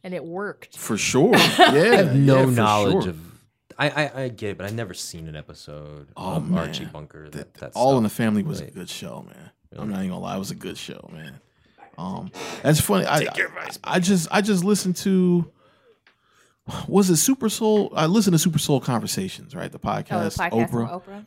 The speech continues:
Speaker 2: Yeah, and I think she had an episode with Norman Lear, and it was really good. And I think he talked about that, about Ar-, how Archie Bunker's character, um, was, was satirical. You know, some people didn't see it that way,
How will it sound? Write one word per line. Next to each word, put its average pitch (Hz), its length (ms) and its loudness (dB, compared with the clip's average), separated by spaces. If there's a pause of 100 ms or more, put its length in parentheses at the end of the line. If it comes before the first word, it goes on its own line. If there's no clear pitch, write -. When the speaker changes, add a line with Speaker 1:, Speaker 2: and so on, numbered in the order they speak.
(140)
Speaker 2:
Yeah, 120 240 0
and 117 260 -2
I 127 40 0
think 147 200 -8
she 147 140 0
had 131 120 2
an 90 100 -6
episode 117 400 -4
with 101 140 -6
Norman 101 420 -6
Lear, 98 340 -12
and 104 100 -12
it 101 80 -10
was - 160 -14
really 107 480 -4
good. 98 260 -12
And 95 100 -12
I 104 40 -10
think 107 220 -10
he 107 80 -10
talked - 340 -8
about 85 300 -12
that, - 260 -14 (140)
about 95 340 -6
Ar-, 101 240 -6
how - 220 -6
Archie 110 300 -4
Bunker's 101 380 -10
character, 104 680 -8 (640)
um, 95 460 -8 (420)
was, 110 440 -10 (120)
was 104 160 -10
satirical. - 760 -2 (100)
You 110 120 -8
know, 98 120 -6
some 113 220 -2
people 110 280 -8
didn't 95 260 -8
see 180 240 0
it - 100 0
that 90 200 -6
way, 92 320 -10